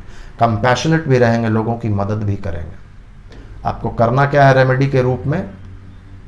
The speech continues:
आप जो स्नान करते हैं उसमें थोड़ा सा पाँच दस बूंद दूध मिलाकर आप daily स्नान कीजिए, बहुत फायदा होगा आपको।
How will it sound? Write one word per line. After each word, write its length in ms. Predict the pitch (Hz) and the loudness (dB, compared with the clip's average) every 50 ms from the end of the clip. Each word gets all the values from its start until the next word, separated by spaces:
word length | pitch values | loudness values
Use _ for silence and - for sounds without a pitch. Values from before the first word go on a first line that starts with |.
| - - - - | -20 -6 0 4
आप 300 | 117 120 131 156 170 - - | 6 8 8 6 4 2 -2
जो 160 | 117 123 117 | -2 -2 -2
स्नान 440 | - - - 127 120 127 143 156 139 | -2 -2 0 2 4 4 4 4 2
करते 300 | 139 127 117 107 - 127 | 2 2 2 2 2 2
हैं 100 | 135 151 | 2 0
उसमें 280 | 151 139 - 143 131 131 | 0 -2 -2 -2 -2 -2
थोड़ा 260 | - - 147 151 156 151 | -2 -2 0 2 2 2
सा 140 | - 131 | 2 2
पाँच 360 | 117 - - 120 123 127 123 127 | 0 2 0 0 0 -2 -2 0
दस 220 | 127 127 127 - | -2 -2 -2 -2
बूंद 320 | 117 113 120 131 143 151 147 | -2 -2 0 0 0 -2 -2
दूध 400 | 120 101 101 113 120 135 135 123 | -4 -4 -2 -2 0 0 0 0
मिलाकर 460 | 123 113 107 107 107 104 107 110 107 | 0 0 2 2 2 0 0 -2 -2
आप 140 | 107 101 95 | -2 -2 -2
daily 220 | 101 101 101 101 | -4 -4 -4 -6
स्नान 300 | 98 - - 95 90 92 | -8 -8 -8 -8 -10 -10
कीजिए, 300 | 92 - - - - - - - - - - - - - - - - - - | -12 -14 -16 -18 -18 -20 -20 -20 -20 -20 -20 -20 -20 -20 -20 -20 -20 -14 -8
बहुत 300 | - 113 117 135 139 131 | -6 -4 -2 -2 -2 -2
फायदा 300 | - - 101 98 90 87 | -2 -4 -4 -2 -4 -4
होगा 240 | 85 85 85 80 82 | -8 -10 -10 -12 -14
आपको। 320 | - - - - - - | -14 -16 -18 -20 -20 -20